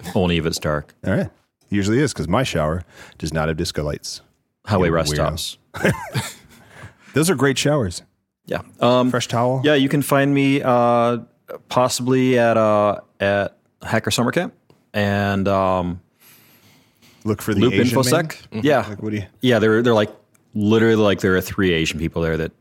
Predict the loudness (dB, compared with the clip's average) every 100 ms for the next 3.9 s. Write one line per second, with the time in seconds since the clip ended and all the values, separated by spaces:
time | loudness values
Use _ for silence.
0 | _ -10 -8 -8 -12 _ _ -8 -8 -8
1 | _ _ -4 -2 -2 -4 -6 -2 -2 -2
2 | -6 _ _ -8 -4 -4 -4 -4 -2 -2
3 | 0 0 2 2 2 2 0 0 -4